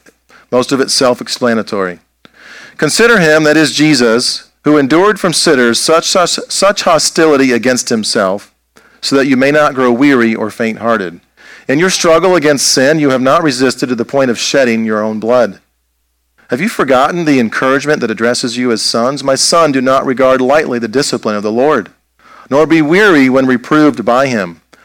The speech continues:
For the Lord disciplines the one he loves and chastises every son whom he receives.'" It goes on to explain, It is for discipline that you have to endure. God is treating you as sons. For what son is there whom the father does not discipline?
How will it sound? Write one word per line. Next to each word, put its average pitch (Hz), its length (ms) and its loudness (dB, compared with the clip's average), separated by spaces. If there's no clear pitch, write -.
For 147 140 0
the 147 60 4
Lord 190 260 2
disciplines 156 560 0
the 135 80 0
one 131 180 2
he 123 140 0
loves 95 360 0
and 110 100 -12
chastises 98 920 -2
every 127 280 -2
son 98 440 -4
whom 101 160 -12
he 98 80 -10
receives.'" 101 600 -10
It - 40 -16
goes 131 200 -2
on 135 200 2
to 127 100 2
explain, 120 640 -2
It 139 80 0
is 156 120 0
for 180 140 0
discipline 156 560 0
that 135 120 2
you 139 120 4
have 127 220 0
to 135 140 2
endure. 127 540 2
God 135 260 2
is 170 140 0
treating 120 320 -2
you 107 220 -2
as 101 160 -4
sons. 113 640 -4
For 160 120 -2
what 220 200 2
son 220 260 2
is 175 140 2
there 139 180 4
whom 151 120 0
the 143 80 0
father 143 300 2
does 135 140 0
not 120 240 0
discipline? 107 600 -4